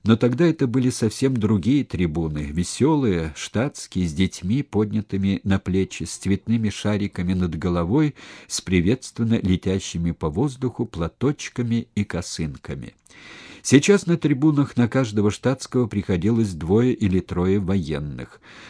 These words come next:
Многие приехали прямо с передовых, как представители дравшихся на разных подмосковных направлениях полков, бригад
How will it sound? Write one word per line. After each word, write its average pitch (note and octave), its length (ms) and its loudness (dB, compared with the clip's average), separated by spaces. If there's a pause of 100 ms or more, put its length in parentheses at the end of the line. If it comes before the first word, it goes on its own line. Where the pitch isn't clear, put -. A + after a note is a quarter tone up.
Многие D#3 420 4
приехали A2+ 480 4
прямо G#2+ 500 0
с - 140 -6
передовых, G2+ 960 -2
как - 220 -6
представители G2+ 840 -2
дравшихся G#2 880 -4
на F#2 160 0
разных F2+ 440 -4
подмосковных E2 920 -6
направлениях F#2 880 -4
полков, C3 640 -2 (260)
бригад E2+ 680 -2